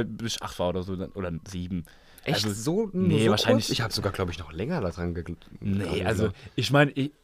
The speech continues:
Speaker 1: in Wahrheit glauben wir beide noch ein ganz bisschen da dran.
Speaker 2: Ja,
Speaker 1: Da
Speaker 2: eigentlich
Speaker 1: ist noch so
Speaker 2: schon. Weil ich hab's ja nie,
Speaker 1: zwei, drei Prozent.
Speaker 2: ich hab's ja
Speaker 1: Ja,
Speaker 2: nie
Speaker 1: das
Speaker 2: gesehen,
Speaker 1: sind
Speaker 2: dass
Speaker 1: so
Speaker 2: es das Christkind nicht gibt.
Speaker 1: Genau, das sind so, ich sag mal so,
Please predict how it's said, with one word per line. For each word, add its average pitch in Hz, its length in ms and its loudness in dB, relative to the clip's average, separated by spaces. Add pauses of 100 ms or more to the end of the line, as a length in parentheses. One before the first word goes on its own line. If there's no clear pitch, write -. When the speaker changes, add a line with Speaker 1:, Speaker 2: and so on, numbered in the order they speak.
(200)
Speaker 1:
in 143 220 4
Wahrheit 170 280 8
glauben 156 200 6
wir 135 140 4
beide 113 260 8
noch 98 140 2
ein 95 100 -2
ganz 95 240 2
bisschen 85 260 -4
da 71 100 -4
dran. 67 240 -12 (140)
Speaker 2:
Ja, 78 280 -6
Speaker 1:
Da - 20 -10
Speaker 2:
eigentlich 107 260 4
Speaker 1:
ist 139 140 4
noch 147 80 6
so 156 180 6
Speaker 2:
schon. - 120 -4
Weil 175 180 12
ich - 100 6
hab's 165 220 12
ja 160 100 10
nie, 160 60 12
Speaker 1:
zwei, 147 100 8
drei 175 80 10
Prozent. 156 140 8
Speaker 2:
ich - 140 0
hab's - 180 -2
ja 131 100 2
Speaker 1:
Ja, 151 300 6
Speaker 2:
nie 160 60 8
Speaker 1:
das 156 80 6
Speaker 2:
gesehen, 185 180 8
Speaker 1:
sind 170 100 8
Speaker 2:
dass 110 100 8
Speaker 1:
so 165 60 8
Speaker 2:
es 156 80 6
das 110 180 2
Christkind 113 360 0
nicht 101 180 0
gibt. 127 220 2
Speaker 1:
Genau, 147 280 6
das 123 180 0
sind 151 120 0
so, 151 140 6
ich - 340 -12
sag 156 120 4
mal 143 120 8
so, 151 240 6